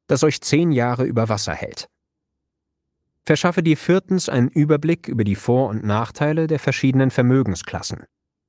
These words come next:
Von Geldvermögen wie Bargeld, Devisen oder Rentenansprüchen,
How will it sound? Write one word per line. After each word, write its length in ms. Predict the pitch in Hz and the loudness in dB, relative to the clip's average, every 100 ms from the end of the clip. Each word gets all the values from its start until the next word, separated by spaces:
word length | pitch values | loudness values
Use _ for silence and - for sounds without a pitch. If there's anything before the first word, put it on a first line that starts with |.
| _ | _
Von 240 | - 147 | 0 2
Geldvermögen 760 | 135 143 190 160 123 117 143 131 | 4 2 2 0 2 2 2 0
wie 120 | 101 | -2
Bargeld, 640 | 90 117 143 143 147 - - | -2 0 0 0 -2 -4 -6
Devisen 480 | 95 113 131 117 | -2 0 0 -2
oder 280 | - 98 87 | -2 -4 -2
Rentenansprüchen, 960 | 95 160 - 98 98 - 123 120 127 | -2 -2 -4 -6 -6 -2 0 2 0